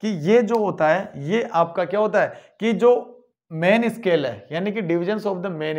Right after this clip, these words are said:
scale और divisions of the vernier scale का जो डिफरेंस होता है उसी को मैं कहता हूँ क्या? लीस्ट काउंट। यानी कह सकते हैं आप कि defined as the difference between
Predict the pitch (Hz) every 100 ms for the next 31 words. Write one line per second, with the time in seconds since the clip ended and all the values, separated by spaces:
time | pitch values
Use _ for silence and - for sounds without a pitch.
0 | 151 - 190 214 - _ _ _ _ 208
1 | 247 185 - - - 175 214 214 247 220
2 | 202 214 156 170 196 214 208 185 180 180
3 | 165 175 135 - - - 160 160 220 233
4 | 214 160 143 131 151 - 156 165 151 156
5 | 143 131 120 135 220 - - _ 208 185
6 | 131 139 156 175 180 156 143 147 151 -
7 | 165 165 - 175 214 - - _ 175 160
8 | 160 202 226 180 165 185 160 156 180 208
9 | 160 151 156 180